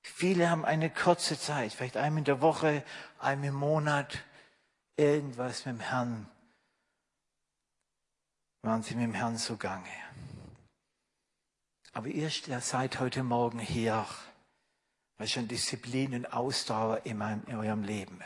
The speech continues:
ist. Ihr seid auf der Kampfbahn unten auf dem Spielfeld, weil ihr schon Disziplin und Ausdauer gelebt habt.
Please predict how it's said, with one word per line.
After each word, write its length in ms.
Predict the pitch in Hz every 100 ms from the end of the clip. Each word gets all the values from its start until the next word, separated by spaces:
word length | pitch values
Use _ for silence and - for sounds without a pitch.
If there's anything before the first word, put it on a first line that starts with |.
| -
ist. 280 | - - - - _ _ _ _ _ _ _ _ -
Ihr 100 | 143
seid 380 | 143 180 160 151
auf 200 | 151 143
der 240 | 165 156
Kampfbahn 840 | - - 170 156 - 156 156 151 151
unten 380 | 147 160 185
auf 160 | 143 135
dem 80 | 151
Spielfeld, 680 | - 165 151 143 156 135 - - - -
weil 200 | 143 156
ihr 100 | 147
schon 240 | - 151
Disziplin 580 | 147 151 - 127 147 156
und 200 | 139 -
Ausdauer 560 | 143 156 139 143 135 139
gelebt 520 | 139 135 143 - -
habt. 420 | - - - -